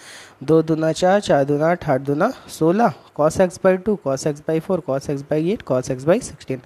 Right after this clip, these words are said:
आप देखिए अब इस trick से इस question को करना कितना आसान हो गया, Clear है, ठीक है।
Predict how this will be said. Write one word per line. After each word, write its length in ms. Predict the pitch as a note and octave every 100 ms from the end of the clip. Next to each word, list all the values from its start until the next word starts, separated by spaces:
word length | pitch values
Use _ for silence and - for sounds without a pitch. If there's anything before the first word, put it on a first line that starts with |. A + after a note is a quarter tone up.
| - - - -
आप 140 | D#3 E3
देखिए 320 | D#3+ - G#3+
अब 140 | F3
इस 200 | G3 -
trick 180 | D#3 C#3+
से 180 | - F3
इस 100 | -
question 380 | C#3+ C3+ D3+ D3
को 120 | D#3
करना 280 | C#3+ C#3+ D#3
कितना 360 | D3+ E3+ A3+ - - -
आसान 380 | C#3+ - C#3+ C3+
हो 100 | C3
गया, 240 | A#2+ C3+ C3+ _
Clear 320 | D#3 D#3+ F#3 F#3
है, 160 | G#3+ - -
ठीक 160 | E3
है। 120 | G#3